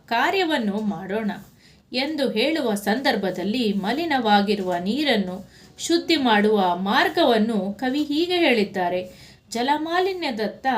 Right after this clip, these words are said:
ಇವರು ಗಮನವನ್ನ ಸೆಳೆದಿದ್ದಾರೆ. ನೋಡಿ, ನಮಗೆ ಮಾರ್ಗದರ್ಶನ ಕೊಡುವುದ್ರ ಜೊತೆಗೆ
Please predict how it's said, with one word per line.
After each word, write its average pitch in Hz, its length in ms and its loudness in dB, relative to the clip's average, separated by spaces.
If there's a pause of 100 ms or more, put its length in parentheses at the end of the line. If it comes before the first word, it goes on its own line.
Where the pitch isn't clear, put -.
(120)
ಇವರು 185 320 -6
ಗಮನವನ್ನ 254 720 -4
ಸೆಳೆದಿದ್ದಾರೆ. 175 1040 -4
ನೋಡಿ, 170 240 -12
ನಮಗೆ 170 320 -12
ಮಾರ್ಗದರ್ಶನ 254 840 -2
ಕೊಡುವುದ್ರ 190 480 -4
ಜೊತೆಗೆ 180 680 -6